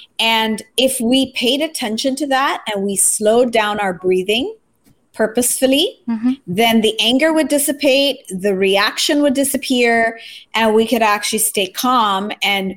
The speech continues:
Speaker 1: truly decide how we wanted to respond to any given situation. So honestly, thank you for mentioning that, 'cause I just remembered,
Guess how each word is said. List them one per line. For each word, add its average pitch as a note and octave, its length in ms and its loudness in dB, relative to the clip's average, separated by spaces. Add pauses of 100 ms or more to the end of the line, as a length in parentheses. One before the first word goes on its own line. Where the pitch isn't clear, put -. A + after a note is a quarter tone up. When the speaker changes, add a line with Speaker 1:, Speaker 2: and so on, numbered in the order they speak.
(160)
Speaker 1:
truly C#4+ 420 2
decide E3 540 -2 (260)
how G#3+ 180 2 (120)
we G3+ 60 2 (100)
wanted F#3 240 -4
to G3 100 -4 (120)
respond F3+ 560 -4 (380)
to G#3+ 60 0 (120)
any G3+ 120 0 (120)
given F#3+ 320 -2
situation. F3 840 -2 (120)
So A#3 60 2 (480)
honestly, B3 420 4
thank A#3 160 0
you C#4+ 80 2 (100)
for G#3 540 4
mentioning A3+ 560 0 (100)
that, F#3 180 2
'cause G#3 220 -2
I - 20 0 (100)
just G3 140 -4
remembered, G#3+ 500 0